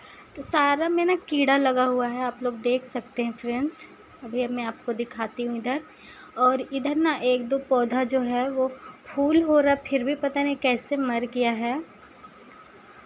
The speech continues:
वो तो नहीं मालूम, लेकिन बरसात के वजह से हम लोग थोड़ा ध्यान भी नहीं दे पाए। उधर दो चार दिन ना हमारे तरफ जो है बारिश बहुत ज़्यादा हो रहा था, मतलब चौबीस घंटा जो है बारिश ही था।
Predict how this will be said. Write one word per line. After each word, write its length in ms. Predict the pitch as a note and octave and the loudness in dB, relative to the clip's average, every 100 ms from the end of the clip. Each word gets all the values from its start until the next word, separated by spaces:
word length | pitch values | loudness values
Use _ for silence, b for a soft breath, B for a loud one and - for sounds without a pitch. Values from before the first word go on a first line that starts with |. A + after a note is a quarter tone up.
| - - - - - - - - | -20 -20 -20 -20 -20 -20 -20 -14
वो 240 | C#4+ A#3+ A#3+ | -8 -4 -4
तो 180 | A#3+ B3+ | -2 -2
नहीं 200 | B3 A#3+ | 0 0
मालूम, 480 | B3 A#3 A#3 B3+ C#4+ | 0 0 0 0 0
लेकिन 460 | B3+ A#3+ B3 B3 A#3+ B B | 0 -2 -4 -4 -4 B B
बरसात 500 | A#3+ A#3 A3+ A#3 A#3 | -2 0 0 0 0
के 140 | - C4 | -4 -2
वजह 260 | B3 B3 | 0 -2
से 160 | B3 C4 | -2 -2
हम 140 | B3 | 0
लोग 200 | B3 A#3 A#3+ - | -2 -4 -6 -4
थोड़ा 160 | B3 A#3+ | -2 0
ध्यान 380 | A#3+ A3+ A3+ | 0 2 2
भी 100 | B3 | 0
नहीं 180 | B3 B3 | -2 -2
दे 140 | A3+ A3+ | -2 -2
पाए। 360 | A3+ A3 A3 C4+ | -2 -2 -2 -4
उधर 320 | B3+ A#3+ B3 | -4 -4 -2
दो 180 | A3+ A#3+ | 0 0
चार 260 | A#3+ B3+ A#3+ | 2 2 2
दिन 220 | B3+ B3+ | 0 0
ना 160 | D#4+ E4+ - B B B - | 0 -2 -6 B B B -6
हमारे 340 | B3+ A#3+ A#3 B3 | -2 2 2 0
तरफ 200 | C4 B3+ | 0 -2
जो 160 | A#3+ C4+ | 0 0
है 180 | C4+ A3+ | 2 2
बारिश 380 | A3+ A3+ B3 B3 | 4 4 0 -2
बहुत 300 | B3+ C4+ A#3+ | -2 -2 0
ज़्यादा 280 | B3 A3+ | 0 2
हो 140 | B3+ B3 | 0 0
रहा 140 | A#3 | -2
था, 160 | A3+ D#4+ | -2 -2
मतलब 440 | D#4+ C#4 C4+ C4+ - B B B B3 | -2 0 -2 -2 -10 B B B -6
चौबीस 400 | - D4+ D#4+ D4+ | 2 4 4 4
घंटा 340 | D4 C#4 C#4+ | 4 4 4
जो 120 | C4+ | 4
है 120 | C#4+ D#4 | 4 4
बारिश 440 | B3+ A#3+ A#3+ - | 4 4 2 0
ही 120 | B3+ A3+ | -2 -2
था। 260 | G#3 G3+ | -4 -8